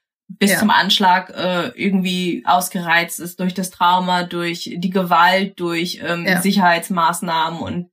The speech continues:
Speaker 1: die Angst, dass es wieder passiert, die Angst, dass der Partner einen doch findet, ähm, oder Dritte einen finden,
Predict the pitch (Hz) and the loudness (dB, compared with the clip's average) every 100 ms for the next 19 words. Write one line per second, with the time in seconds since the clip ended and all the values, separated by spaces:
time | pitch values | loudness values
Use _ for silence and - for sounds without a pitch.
0 | - 185 139 156 214 214 180 180 175 190 | -8 -2 0 2 0 0 -4 -6 -6 -2
1 | 180 180 185 - 175 175 - 175 180 180 | -2 -4 -10 -8 -8 -4 -2 -2 -4 -8
2 | 175 185 175 180 - 175 175 - 180 180 | -4 -2 0 0 -4 -4 -6 -4 -2 0
3 | 180 175 _ - - - 175 170 180 180 | 0 -4 _ -16 -14 -4 -2 -2 0 2
4 | 151 - 175 196 185 185 175 170 175 - | 2 -2 -2 -2 0 0 2 2 -2 -4
5 | 175 175 175 170 | -4 -4 -4 -6